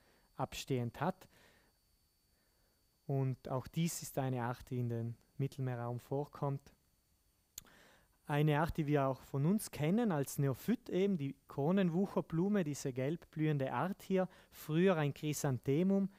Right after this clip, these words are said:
Viele Arten wurden ja aus der Gattung Chrysanthemum weggetan. Und, äh, wie wir hier sehen, waren die Wiesen stark mit dieser schönen gelben Blüte, äh, gefüllt.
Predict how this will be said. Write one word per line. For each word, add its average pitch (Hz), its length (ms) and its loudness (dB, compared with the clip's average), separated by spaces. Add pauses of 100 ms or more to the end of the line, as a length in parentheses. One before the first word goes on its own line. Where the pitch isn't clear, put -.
(200)
Viele 151 340 -2
Arten 143 340 -2
wurden 143 260 -2
ja 135 100 0
aus 131 100 -6
der 131 140 -4
Gattung 135 320 -4
Chrysanthemum 135 760 -4
weggetan. 156 600 -2 (680)
Und, 139 520 0
äh, 127 360 2
wie 139 140 -2
wir 143 80 2
hier 131 140 0
sehen, 135 400 0
waren 120 320 -2
die 120 100 -4
Wiesen 147 460 -2 (400)
stark - 560 -6 (640)
mit 135 220 -6
dieser 131 380 -4 (300)
schönen 139 420 -2
gelben 123 320 -4
Blüte, 131 500 -4 (520)
äh, 123 240 -4
gefüllt. 170 600 0